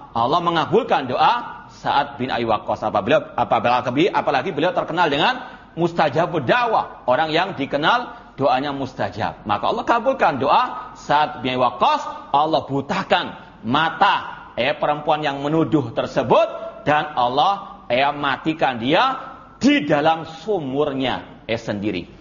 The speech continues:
Eh, ketika dia sudah buta, berjalan, nggak tahu apa, jatuh ke dalam sumurnya, mati di dalam sumurnya. Ittaqi da'wata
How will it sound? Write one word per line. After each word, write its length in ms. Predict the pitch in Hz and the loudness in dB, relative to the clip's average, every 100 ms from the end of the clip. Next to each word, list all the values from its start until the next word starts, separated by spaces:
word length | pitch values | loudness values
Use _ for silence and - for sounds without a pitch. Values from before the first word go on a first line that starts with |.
| - - | -20 -6
Eh, 80 | 104 | -2
ketika 400 | 110 110 123 117 | -2 0 0 2
dia 160 | 127 | 0
sudah 240 | 110 120 104 | 2 0 2
buta, 640 | 135 - 220 269 - - - | 0 2 2 2 -4 -14 -4
berjalan, 880 | 135 113 120 135 214 294 - - - | -4 2 2 4 2 0 -6 -12 -2
nggak 240 | 127 123 | 0 2
tahu 160 | 143 156 | 2 2
apa, 480 | 113 131 151 - | 4 2 0 -4
jatuh 320 | 120 110 151 139 | -6 -4 -4 -2
ke 60 | |
dalam 480 | 104 139 202 - - | 2 2 2 -6 -14
sumurnya, 480 | - 143 131 131 131 | -4 -2 0 -2 -2
mati 400 | 107 143 147 143 | 0 0 0 -2
di 160 | 104 104 | -2 2
dalam 480 | 123 185 - - | 2 2 -8 -16
sumurnya. 720 | - - 110 98 85 85 - - | -18 -6 -4 -2 -6 -8 -12 0
Ittaqi 400 | 165 - 113 104 | 2 2 -2 0
da'wata 520 | - 113 123 - | 2 4 2 4